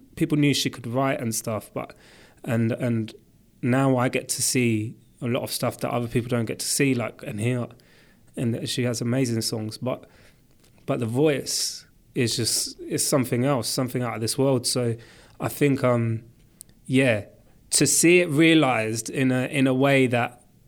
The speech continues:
I think a lot of people talk about, and still just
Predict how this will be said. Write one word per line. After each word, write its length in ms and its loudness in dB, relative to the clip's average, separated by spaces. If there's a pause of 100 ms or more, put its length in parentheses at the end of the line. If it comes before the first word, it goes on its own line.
I 60 -4
think 280 0
a 40 2
lot 200 2
of 120 -6
people 320 0
talk 280 -2
about, 400 -6 (540)
and 140 0
still 560 0 (420)
just 480 -4